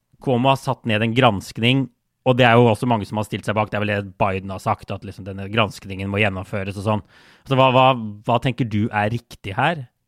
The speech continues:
Noen mener jo at for eksempel Al Franken, som var senator fra Minnesota, som også fikk en sånn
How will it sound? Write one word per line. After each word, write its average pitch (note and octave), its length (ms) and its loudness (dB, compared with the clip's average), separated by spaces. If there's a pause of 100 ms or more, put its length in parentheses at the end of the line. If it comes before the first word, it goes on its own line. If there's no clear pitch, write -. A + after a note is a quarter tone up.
(120)
Noen D3+ 420 2
mener B2 240 2
jo A2+ 80 4
at - 140 -2
for C3 100 2
eksempel B2 300 0 (320)
Al A#2+ 160 4
Franken, G#2+ 340 -4
som A#2+ 160 -6
var A2 80 -2
senator G#2+ 360 -4
fra A#2+ 120 0
Minnesota, A2 720 0
som B2+ 160 -8
også B2 220 -6
fikk A#2+ 180 -6
en A2 80 -6
sånn G#2+ 140 0